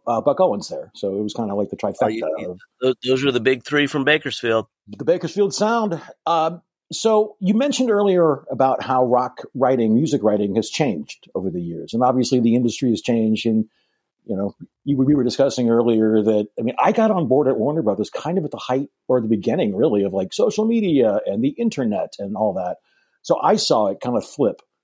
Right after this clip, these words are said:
Speaker 1: a lot, but I've been out of that world for so long that all I know is, is short attention spans, TikTok. I don't see necessarily the investment that I used to have because I had that be,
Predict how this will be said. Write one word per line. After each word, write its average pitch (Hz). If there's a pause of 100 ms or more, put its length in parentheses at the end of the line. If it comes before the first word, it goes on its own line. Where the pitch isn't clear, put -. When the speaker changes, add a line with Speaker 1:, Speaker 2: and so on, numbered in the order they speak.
(180)
Speaker 1:
a 120
lot, 101
but -
I've 180
been 185
out 151
of 123
that 131
world 135
for 120
so 123
long 107
that 107
all 131
I 170
know 98
is, 120
is 110 (640)
short 131
attention 147
spans, 143
TikTok. 131
I 127
don't 151
see 156
necessarily 139
the 117
investment 101 (480)
that 120
I 160
used 196
to 104
have 95
because 113
I 135
had 156
that -
be, 110